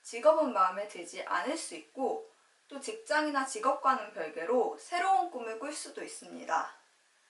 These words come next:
이 책의 작가님의 경우에는 자신의 경험을 예시로 드시면서 직장과 또 직업에 대한 스토리,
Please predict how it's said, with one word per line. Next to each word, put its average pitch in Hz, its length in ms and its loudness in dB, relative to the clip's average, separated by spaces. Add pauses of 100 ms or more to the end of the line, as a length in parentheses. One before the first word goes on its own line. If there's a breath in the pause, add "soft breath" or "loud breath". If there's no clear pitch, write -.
(400 soft breath)
이 226 140 -14
책의 339 400 -2
작가님의 254 600 -2
경우에는 180 720 -6
자신의 285 520 -4
경험을 226 560 0
예시로 - 400 -6
드시면서 180 800 0 (360 loud breath)
직장과 262 800 4 (400)
또 226 220 -8
직업에 254 500 4
대한 185 340 -2
스토리, - 540 -8